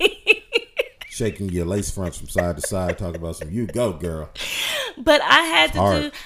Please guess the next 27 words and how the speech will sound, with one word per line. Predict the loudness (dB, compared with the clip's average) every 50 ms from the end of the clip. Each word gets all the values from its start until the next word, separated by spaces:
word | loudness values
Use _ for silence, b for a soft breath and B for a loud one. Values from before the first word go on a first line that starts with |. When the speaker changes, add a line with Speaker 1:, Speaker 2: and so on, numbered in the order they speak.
| B B -2
Speaker 1:
I | 0
had | 2 2 2 2 2
to | 0 -2
do | -2 -2 -2
what | -2 -2 -2
it, | -4 -4 -6 -10
what | -6 0 2 2
I | 2
had | 2 2 -2
to | -4 -6
do | -6 -8
for | -8 -6 -4
myself, | -4 -2 -4 -4 -4 0 2 2 4 4 2 -2 -4 -8 B B B B B B
but | 0 4 4 6
I | 6 4 2
did | 0 -4 -4 -4 -2 -2 -2
all | -2 -2 -2 -2 -2 -2
that | -2 -2 -2 -2 -4 -6
so | -8 -6
that | -4 -4 -2
I | -4 -4
can | -6 -8 -10 -10
finish, | -10 -12 -8 -6 -4 -4 -2 -2 -2 -4 -4 -6
so | -6 -6 -6
that | -4 -2 -2 -2
I | -2 -2 -4
can | -6 -8 -8 -8 -8 -8 -8 -10